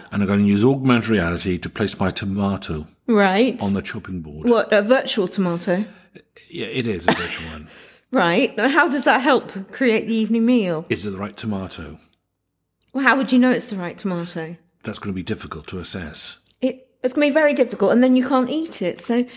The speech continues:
Speaker 2: that's, to
Speaker 1: Not
Speaker 2: me,
Speaker 1: a
Speaker 2: that's absolutely, it's absolutely pointless.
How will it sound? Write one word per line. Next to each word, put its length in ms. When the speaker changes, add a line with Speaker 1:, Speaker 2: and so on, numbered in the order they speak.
Speaker 2:
that's, 440
to 140
Speaker 1:
Not 40
Speaker 2:
me, 140
Speaker 1:
a 20
Speaker 2:
that's 220
absolutely, 380
it's 100
absolutely 400
pointless. 680